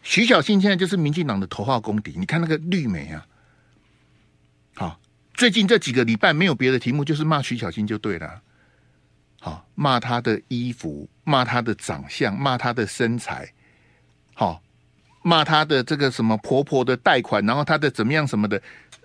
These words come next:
没去背后啊，很像台湾最叉叉的人就是他，那打钢灯、打钢修理啊。然后更悲哀的是什么？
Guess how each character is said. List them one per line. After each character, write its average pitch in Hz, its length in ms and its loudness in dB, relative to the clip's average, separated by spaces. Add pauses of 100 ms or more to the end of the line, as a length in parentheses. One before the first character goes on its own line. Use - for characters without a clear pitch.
(220)
没 120 180 0
去 - 100 -12
背 135 160 2
后 127 200 0
啊， 80 200 -10 (880)
很 139 120 0
像 208 240 4 (320)
台 175 180 6
湾 202 260 4 (120)
最 302 260 2
叉 185 260 2
叉 185 200 2
的 170 100 2
人 117 160 0
就 143 100 -2
是 139 140 -4
他， 156 220 -2
那 175 100 -2
打 - 160 -2
钢 208 220 2
灯、 165 240 0
打 - 100 0
钢 202 160 0
修 170 180 -2
理 165 220 -2
啊。 107 160 -4 (680)
然 147 120 4
后 220 100 8
更 185 240 4
悲 180 140 4
哀 175 80 6
的 147 120 4
是 160 100 -4
什 120 160 -2
么？ 76 180 -6